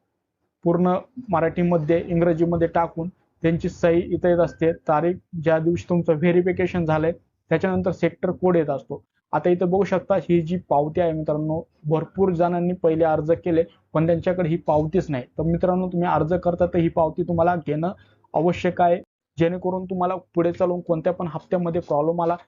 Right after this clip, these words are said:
तर ही पावती दाखवून तुम्ही त्या योजनेचा लाभ परत मिळवू शकता. आता जसं की मित्रांनो, या पावतीमध्ये काय काय माहिती येत असते, गावाचं नाव येत असतं, अंगणवाडीचा कोड येत असतो, ग्राम कोड येत असतो,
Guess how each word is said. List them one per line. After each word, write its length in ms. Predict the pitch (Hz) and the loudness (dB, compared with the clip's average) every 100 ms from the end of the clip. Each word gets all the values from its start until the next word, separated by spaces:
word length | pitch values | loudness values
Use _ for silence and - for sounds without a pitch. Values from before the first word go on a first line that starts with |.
| _ - | _ 0
तर 40 | |
ही 120 | 160 | 0
पावती 360 | 170 170 160 180 | 2 0 2 2
दाखवून 380 | 180 175 185 190 | 0 0 -2 0
तुम्ही 260 | 180 180 | 2 2
त्या 160 | 175 165 | 2 2
योजनेचा 440 | 160 156 160 156 | 2 0 -2 0
लाभ 200 | 156 151 170 - | 2 2 0 0
परत 180 | 170 170 _ - | 0 0 _ -2
मिळवू 260 | 160 175 | 2 2
शकता. 380 | 160 151 147 139 139 _ _ _ | 2 -4 -6 -10 -10 _ _ _
आता 160 | 147 160 | 0 2
जसं 280 | 170 160 | 0 -2
की 140 | 185 196 | -4 -2
मित्रांनो, 520 | 185 185 185 185 180 175 | 0 2 2 0 -4 -2
या 100 | 156 | 0
पावतीमध्ये 540 | 160 156 175 175 170 | 2 0 -2 -2 -2
काय 240 | 170 160 | 0 0
काय 140 | 165 180 | 2 0
माहिती 340 | 175 165 160 | 2 0 2
येत 120 | 170 | 2
असते, 500 | 170 156 165 170 - _ _ | 2 0 -2 -2 -6 _ _
गावाचं 360 | 143 151 165 180 | -2 0 0 0
नाव 160 | 175 | 2
येत 120 | 175 170 | 2 2
असतं, 280 | 165 - | -2 0
अंगणवाडीचा 720 | 175 - 156 165 160 160 156 165 | -2 0 -2 2 2 0 0 -2
कोड 360 | - 165 170 | 0 0 2
येत 100 | 170 | 2
असतो, 300 | 170 147 175 | 0 0 0
ग्राम 340 | 165 156 151 156 | 2 0 0 0
कोड 220 | 175 170 | 0 2
येत 160 | 165 | 2
असतो, 440 | 165 160 - 170 | 0 -4 0 -2